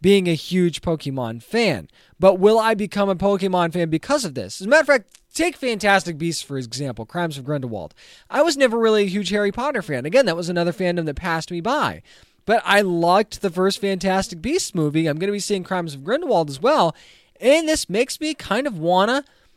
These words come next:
give Harry Potter a shot, give, go back, give it another chance. So that's what I think you want this to do. You want something like Detective Pikachu to want fans to reach out more and learn more about it and to want more of these movies and more of this entertainment, don't you?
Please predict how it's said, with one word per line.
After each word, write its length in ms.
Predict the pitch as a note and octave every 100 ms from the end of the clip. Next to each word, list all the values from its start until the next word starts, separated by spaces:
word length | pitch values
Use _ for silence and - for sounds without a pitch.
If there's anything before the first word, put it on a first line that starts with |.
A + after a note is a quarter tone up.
| _ -
give 200 | F3 G#3+
Harry 280 | G3+ A3 A3
Potter 360 | F#3+ F#3+ A3
a 40 | A#3+
shot, 360 | - C4 D#4+
give, 220 | D#3+ F3+ D#3
go 160 | E3+
back, 280 | E3+ E3+ D3+
give 160 | D3+ F3+
it 80 |
another 340 | G3 G3+ G#3 G3+
chance. 580 | - B3 F#4 A#2 - - _ _ _
So 460 | - - G#3+ G#3+ G#3
that's 380 | D3 F#3+ C#4+ -
what 80 | C#4+
I 80 |
think 200 | A3 A3+
you 80 | G3+
want 600 | F3+ C#3 D#3+ G3+ - _
this 200 | E3+ F#3
to 120 | - F3+
do. 180 | B3+
You 240 | B3+ D3+ D#3+
want 480 | C#3 C#3+ E3 G#3 - _ _ _ _ _
something 380 | - F3+ F3+ G3
like 180 | G3 F3
Detective 420 | D#3 F#3 - D#3+
Pikachu 540 | F3+ E3+ D3 - F#3+
to 100 | F3+
want 440 | C#3+ B2+ D3+ E3 -
fans 420 | D#3 D3 E3+ - _ _ _ -
to 100 | F3
reach 340 | E3 E3+ D#3+
out 200 | F3 F3
more 260 | E3 F3+ -
and 160 | E3
learn 220 | E3 E3 E3+
more 140 | F3
about 260 | D3+ D3 D#3+
it 100 | -
and 180 | E3 F3+
to 80 | F#3
want 320 | D#3+ F3+ D#3+
more 160 | D#3+ F3
of 80 |
these 200 | E3+ F3+
movies 360 | D3+ E3 E3+ F3
and 100 | E3+
more 180 | E3 F3+
of 40 |
this 180 | F3 F3+
entertainment, 600 | G3+ G3+ F#3+ A3+ E4+ -
don't 280 | G3 F#3 -
you? 220 | E4+ E4